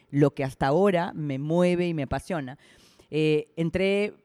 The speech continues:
vinculada al sector educación, eh, y tenía a mi cargo, eh, poco a poco los programas de responsabilidad social, eh, para ca-, para ver cómo la tecnología podía impactar en la educación básica regular, en los docentes,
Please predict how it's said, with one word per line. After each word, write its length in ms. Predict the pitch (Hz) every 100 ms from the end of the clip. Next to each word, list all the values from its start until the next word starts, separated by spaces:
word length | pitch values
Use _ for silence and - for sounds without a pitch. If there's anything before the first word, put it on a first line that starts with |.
| _
vinculada 680 | 170 170 165 165 170 202 214
al 80 | 202
sector 280 | 165 175 185
educación, 800 | 190 151 135 - 190 277 349 -
eh, 280 | 147 135 127
y 120 | 151
tenía 580 | 147 160 175 180 185 190
a 200 | - 143
mi 140 | 135
cargo, 480 | - 160 165 185 -
eh, 200 | 131 123
poco 260 | - 208 240
a 60 |
poco 480 | - 233 220 254 -
los 200 | 151 147
programas 500 | - 147 156 190 202
de 40 | 175
responsabilidad 680 | 151 143 135 131 135 156 -
social, 520 | 202 - 196 202 - _ _ _ _ _ -
eh, 380 | 160 151 139 _ _
para 300 | 214 214 220
ca-, 240 | - - 202
para 260 | 220 226
ver 180 | 226 226 -
cómo 180 | 247
la 80 | 277
tecnología 540 | 247 196 165 160 220 220
podía 300 | 185 170 190
impactar 540 | 202 160 - 185 185
en 100 | 180
la 40 |
educación 400 | 156 139 147 180
básica 320 | 180 - 185 160
regular, 640 | 143 131 151 175 170 170
en 180 | - 143
los 160 | 135 131
docentes, 840 | 127 - 233 240 196 156 185 -